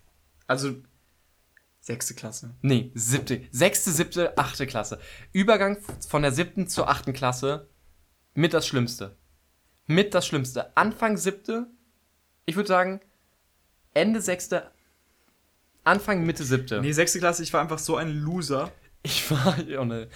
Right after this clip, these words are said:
Speaker 2: ohne Witz, ich war in der siebten Klasse auch so ein Mongo.
Speaker 1: J-, jeder, jeder ist aber so, wenn
Speaker 2: Warst du
Speaker 1: in diesem
Speaker 2: dick?
Speaker 1: Alter.
Speaker 2: Warst du früher
Speaker 1: Ich war, natürlich war
Speaker 2: <laughs> Ich
Speaker 1: ich
Speaker 2: war
Speaker 1: dick.
Speaker 2: auch dick. Jeder, den ich
Speaker 1: Ich hab durch
Speaker 2: frage,
Speaker 1: keine
Speaker 2: war
Speaker 1: Tür gepasst, durch keine Rutsche mehr. Ich hab nichts mehr geschafft.
Speaker 2: Jeder, den ich gefragt habe, wirklich jeder, auch Klassenkameraden,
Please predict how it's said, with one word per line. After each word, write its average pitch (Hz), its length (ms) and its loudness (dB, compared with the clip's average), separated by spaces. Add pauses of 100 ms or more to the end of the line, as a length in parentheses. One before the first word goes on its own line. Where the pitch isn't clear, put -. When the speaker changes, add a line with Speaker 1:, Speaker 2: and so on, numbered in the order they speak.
(240)
Speaker 2:
ohne 127 220 4
Witz, 127 140 2
ich - 120 -8
war 123 60 4
in 117 80 2
der 113 100 -2
siebten 110 340 -8
Klasse 113 400 -6
auch 104 240 -4
so 113 240 -6
ein 110 240 -4
Mongo. 107 720 -6 (460)
Speaker 1:
J-, 214 140 -18 (200)
jeder, 208 460 4
jeder 165 320 6
ist 139 100 0
aber 123 140 2
so, 120 140 -2
wenn 120 100 2
Speaker 2:
Warst 151 180 2
du 208 40 2
Speaker 1:
in 135 60 2
diesem 170 100 6
Speaker 2:
dick? 107 80 -4
Speaker 1:
Alter. 117 160 -4
Speaker 2:
Warst 165 160 2
du 180 40 -6
früher - 380 -2 (100)
Speaker 1:
Ich 220 220 0
war, 240 180 2
natürlich 240 500 4
war 180 80 10
Speaker 2:
<laughs> - 20 12
Ich 208 120 8
Speaker 1:
ich 175 60 4
Speaker 2:
war 240 160 10
Speaker 1:
dick. - 100 8
Speaker 2:
auch - 80 -4
dick. 131 220 -4 (160)
Jeder, 247 340 6
den 226 140 2
ich 220 80 2
Speaker 1:
Ich - 40 12
hab 233 100 10
durch 226 120 8
Speaker 2:
frage, 190 80 -2
Speaker 1:
keine 269 180 6
Speaker 2:
war - 80 0
Speaker 1:
Tür 320 100 6
gepasst, - 320 2
durch 165 120 -2
keine 240 180 6
Rutsche 262 260 0
mehr. 147 160 2
Ich 120 80 -2
hab 196 100 -4
nichts - 200 -2
mehr 196 80 -2
geschafft. 120 340 -4
Speaker 2:
Jeder, 226 440 0
den 151 280 -4
ich 160 140 -8
gefragt - 480 -4
habe, 127 380 0
wirklich 123 380 -2
jeder, 117 400 2
auch - 240 -2
Klassenkameraden, 107 800 -4